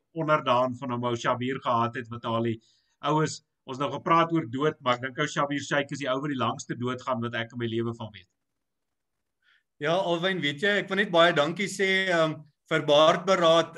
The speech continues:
Speaker 2: ehm, in die gees van, van die goeie gees van Baardberaad, en dat ek hier, ehm, advertensie kry. Baie dankie daarvoor, en dat ek ligtyd kry en 'n hele program vir myself
Speaker 1: <laughs>
Speaker 2: vandag gekry het. Be-, beloof ek,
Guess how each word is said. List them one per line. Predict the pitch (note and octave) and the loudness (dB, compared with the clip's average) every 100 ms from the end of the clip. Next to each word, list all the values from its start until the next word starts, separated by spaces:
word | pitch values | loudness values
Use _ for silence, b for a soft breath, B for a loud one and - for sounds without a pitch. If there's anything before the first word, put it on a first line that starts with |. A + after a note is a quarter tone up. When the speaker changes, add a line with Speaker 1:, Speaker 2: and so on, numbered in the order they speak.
| D3 | -6
Speaker 2:
ehm, | C#3 C#3 - | -4 -6 -4
in | G3 | 0
die | F#3+ | 0
gees | - - C4 A#3 D#3 - - | -2 -2 2 4 2 -4 -2
van, | E3+ E3 | 0 0
van | - E3+ E3 | -2 0 0
die | E3 | -2
goeie | E3 B3 A#3+ | -2 0 0
gees | G#3+ G#3 G3 | 2 0 0
van | F#3+ D3+ | -2 0
Baardberaad, | C#3+ D3 D3+ D3 D3+ D3 C#3+ b b b | 2 2 2 2 4 2 0 b b b
en | C#3 C#3 | -4 0
dat | D3+ D#3 | 0 0
ek | D#3 | 0
hier, | C3+ E3 F#3 E3+ | 2 2 2 2
ehm, | D#3 D3 C3+ b b _ - | 2 0 -2 b b _ -2
advertensie | D#3 D#3 C#3+ E3+ F#3+ G3 G#3 | -2 0 0 2 2 0 -2
kry. | G3 F#3 F#3 F#3 | 2 4 4 4
Baie | C#3 D3+ E3+ | 2 2 2
dankie | D#3+ F3 F3+ F3 | 0 0 -6 -2
daarvoor, | E3+ E3+ F3+ F3 F3 D3 | 0 0 -4 -4 -2 -4
en | C#3+ | -4
dat | C3 B2+ | -4 0
ek | |
ligtyd | C#3 F#3+ - F#3+ F#3 | 2 2 4 0 2
kry | F3+ F3 | 2 2
en | |
'n | D#3+ | 4
hele | D3+ G3 | 4 2
program | F3 E3+ - A#3 G#3+ | -2 -4 2 4 2
vir | G#3+ F3 | -2 -2
myself | D#3+ - E3 D#3 | -2 0 0 0
Speaker 1:
<laughs> | D#3+ | 0
Speaker 2:
vandag | D3+ D3 | -2 -2
gekry | D#3+ D#3+ D#3 D3+ | -4 0 2 0
het. | B B B _ | B B B _
Be-, | C3+ B2+ D3 | -20 -16 -6
beloof | B2+ F3 D3+ G3 C#4 G#3 F3 | 2 4 6 6 6 4 4
ek, | F3+ F3 | 4 4